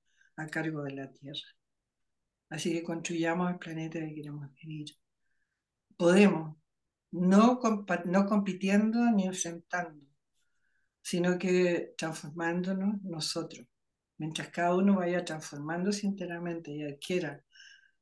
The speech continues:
el poder de crear correctamente e intensamente, va a producir una influencia en la malla electromagnética del planeta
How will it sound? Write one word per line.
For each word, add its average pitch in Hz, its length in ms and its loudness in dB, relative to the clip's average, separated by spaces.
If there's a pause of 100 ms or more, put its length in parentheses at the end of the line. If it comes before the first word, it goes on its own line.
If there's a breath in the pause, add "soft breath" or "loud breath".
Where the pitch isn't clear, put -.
(280)
el 156 200 -4
poder 175 380 4
de 202 120 4
crear 180 440 -2
correctamente 170 1160 -6
e 151 120 -4
intensamente, 208 1000 0
va 170 340 -2 (120)
a 151 460 -8
producir 160 720 -6 (200)
una 151 360 -6
influencia 180 1000 -2 (140)
en 151 120 -10
la 151 100 -8
malla 156 240 -4
electromagnética 147 840 -8
del 143 120 -12
planeta 160 580 -10